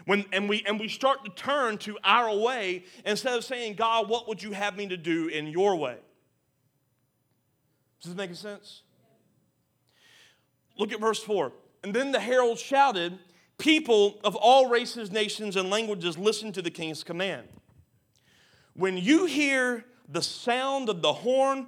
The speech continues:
flute, zither, lyre, harp, pipes, and other musical instruments,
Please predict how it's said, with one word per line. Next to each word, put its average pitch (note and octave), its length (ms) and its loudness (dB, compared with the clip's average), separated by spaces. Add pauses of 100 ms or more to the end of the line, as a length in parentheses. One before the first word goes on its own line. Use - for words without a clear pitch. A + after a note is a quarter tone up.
(120)
flute, B3+ 520 -2 (240)
zither, A#3+ 680 2 (120)
lyre, A#3 460 6
harp, A#3 420 4 (200)
pipes, A3 460 2
and G3 140 -6
other A#3 300 2
musical G#3 480 -4
instruments, E3+ 500 -4